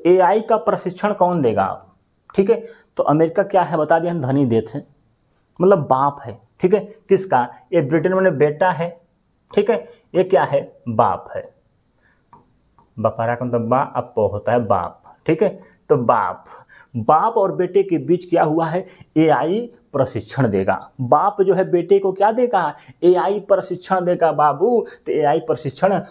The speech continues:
बाप कौन हो गया? अमेरिका, बेटा कौन हो गया? ब्रिटेन। तो इन दोनों के बीच हुआ है, याद होगा, सिंपल है बाबू, अमेरिका ब्रिटेन के बीच हुआ है। आगे साथियों, सतत मानव अन्वेषण को आगे बढ़ाने के लिए किसके साथ हुआ है?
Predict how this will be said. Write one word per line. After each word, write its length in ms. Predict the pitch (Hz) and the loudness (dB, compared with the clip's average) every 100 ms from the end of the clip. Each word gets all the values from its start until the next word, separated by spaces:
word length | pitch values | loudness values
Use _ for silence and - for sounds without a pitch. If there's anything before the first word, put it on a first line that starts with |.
| _ | _
बाप 340 | 120 147 170 - | 0 2 2 -2
कौन 160 | 165 170 | -2 0
हो 120 | 170 | -2
गया? 140 | 175 | 0
अमेरिका, 500 | 160 160 175 175 147 123 | 2 0 0 0 0 0
बेटा 320 | 143 151 180 | -2 -2 0
कौन 180 | 185 170 | 0 -2
हो 80 | |
गया? 160 | 170 170 | -2 -2
ब्रिटेन। 480 | 123 135 139 147 143 - _ - | 2 -2 0 -2 -2 -12 _ -4
तो 60 | |
इन 180 | 156 160 | 0 2
दोनों 240 | 156 156 | 2 0
के 140 | 156 143 | -4 -2
बीच 280 | 143 147 - | 0 -2 -4
हुआ 180 | 151 147 | -4 -4
है, 180 | 143 147 _ | -8 -12 _
याद 160 | 131 147 | 2 2
होगा, 240 | 151 156 160 - _ | 2 0 -2 -12 _
सिंपल 420 | - 143 135 147 | -2 0 2 0
है 100 | 147 | 2
बाबू, 400 | 127 101 135 233 - - | 0 0 0 0 -2 -4
अमेरिका 380 | 175 190 190 160 | 0 0 2 0
ब्रिटेन 360 | 113 107 110 | 0 -2 -4
के 120 | 104 101 | -4 -6
बीच 240 | 101 95 | -6 -4
हुआ 120 | 120 113 | -2 0
है। 160 | 104 - - - - | -2 -6 -20 -8 0
आगे 260 | 160 196 | 2 0
साथियों, 400 | 202 180 170 214 | 0 0 0 -6
सतत 340 | 196 175 214 202 | 0 0 0 -2
मानव 500 | 147 151 190 165 160 165 151 - | 0 0 0 -4 -6 -12 -2 0
अन्वेषण 540 | 165 165 175 170 208 | 0 -2 -4 0 -2
को 160 | 208 196 123 | 2 2 2
आगे 280 | 131 151 143 | 0 -4 -4
बढ़ाने 460 | 127 113 139 160 | -4 -2 -4 -4
के 180 | 143 131 | -6 -4
लिए 260 | 127 139 127 - - _ | -2 -4 -6 -10 -20 _
किसके 320 | 180 - 165 | -2 0 -4
साथ 340 | - 120 120 - | -4 -4 -4 0
हुआ 200 | 131 131 | -2 -2
है? 260 | 170 123 | -2 -4